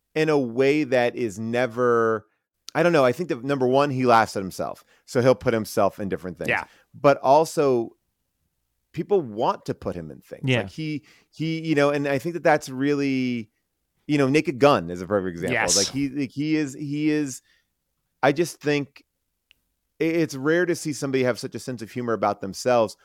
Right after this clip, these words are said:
Speaker 1: who is also very funny. And it's like, "Well, what, we're using you as a bit," but he also knows that he's a bit.
Speaker 3: Yeah.
Speaker 1: Like, he also knows, like, what he is doing is that, like, it, it's a very interesting thing. And it,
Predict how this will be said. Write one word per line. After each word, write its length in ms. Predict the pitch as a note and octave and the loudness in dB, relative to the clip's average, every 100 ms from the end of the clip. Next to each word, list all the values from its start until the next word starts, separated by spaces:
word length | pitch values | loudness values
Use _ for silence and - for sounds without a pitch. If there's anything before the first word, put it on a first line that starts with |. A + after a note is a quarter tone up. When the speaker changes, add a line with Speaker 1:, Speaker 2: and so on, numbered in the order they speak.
| _ | _
Speaker 1:
who 100 | B2+ | -4
is 100 | A2 | -2
also 320 | G#2+ C3 - | 2 2 0
very 220 | A2 A2+ G2+ | 0 0 0
funny. 440 | - C3 B2+ A2+ | -2 0 0 0
And 80 | G#2 | -2
it's 100 | G#2 | -4
like, 100 | G#2 | -2
"Well, 140 | A2 | 2
what, 200 | B2+ C3+ | 4 2
we're 80 | C3+ | 0
using 320 | B2+ D3 B2+ | -2 -2 -2
you 140 | C3 A#2 | 0 0
as 120 | G2 | 0
a 40 | |
bit," 320 | F#2 D3+ C#3+ - | 0 4 4 2
but 80 | G#2+ | -4
he 120 | E3 | 0
also 220 | E3+ F#3+ | -2 -2
knows 280 | F3 A3 C4+ | 0 2 2
that 120 | C#4+ | -2
he's 180 | D#3 F2+ | -4 -6
a 40 | |
bit. 260 | F2+ E2 D#2 | -8 -6 2
Speaker 3:
Yeah. 260 | C3+ A#2+ A2 | 2 2 4
Speaker 1:
Like, 180 | F3 F3 | 4 6
he 100 | G#3 | 6
also 220 | G3+ G#3+ | 6 4
knows, 320 | F#3+ F#3 F#3+ | 2 4 4
like, 180 | F#3 - _ _ - | 0 -2 _ _ 0
what 160 | E3+ | 2
he 140 | F#3 F#3 | 4 2
is 160 | D3 | 0
doing 320 | C3 A3+ A3 | -2 0 0
is 140 | C#3+ A2 | 0 -2
that, 140 | B2+ | -4
like, 120 | C#3+ | -4
it, 160 | D#3+ F3+ | -6 -6
it's 220 | G3 F3 | -6 -4
a 80 | G3 | -6
very 300 | C#3+ F#3+ G#3 | -6 -2 -2
interesting 340 | E3+ C#3+ C3+ A2+ | -2 -8 -10 -4
thing. 260 | A#2+ F#2 | -4 -2
And 100 | G2+ | -4
it, 100 | G#2+ | -6